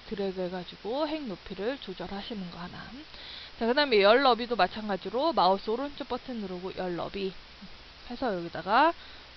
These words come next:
숫자를 써가지고 늘-, 늘려주시는 거 하나. 자, 그 다음에, 음, 더블 클릭하면 여기서 제일 기는 거에 맞춰서, 어, 늘려주신다라는 거 알고 계시면 되시겠죠. 그래서 이런 거 유용하게 쓰이실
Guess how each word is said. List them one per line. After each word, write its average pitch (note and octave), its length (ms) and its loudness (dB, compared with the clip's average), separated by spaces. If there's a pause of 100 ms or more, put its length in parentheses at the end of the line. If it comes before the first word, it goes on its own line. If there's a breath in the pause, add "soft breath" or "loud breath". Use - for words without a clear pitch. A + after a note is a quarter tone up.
(120)
숫자를 A3 600 4
써가지고 C#4+ 640 0
늘-, F#3+ 340 0
늘려주시는 G3+ 720 0
거 F3+ 80 -8
하나. F#3+ 460 4 (280)
자, F#3 100 -10
그 G3 80 -6
다음에, A#3 460 0 (340)
음, F3+ 100 -12 (100)
더블 G3+ 320 0
클릭하면 A#3+ 1000 0 (520 loud breath)
여기서 A#3+ 320 2
제일 D#4 400 10
기는 B3+ 320 -2
거에 B3+ 180 2
맞춰서, G3+ 640 0 (120)
어, E3+ 220 -14 (260)
늘려주신다라는 G3+ 880 -2 (140)
거 - 120 -14 (320)
알고 E3+ 140 -8 (140)
계시면 G3 600 -8
되시겠죠. - 460 -10 (420 loud breath)
그래서 G3 140 2
이런 G#3+ 180 -2
거 F#3 120 0
유용하게 F#3 840 -2
쓰이실 C#4 340 -6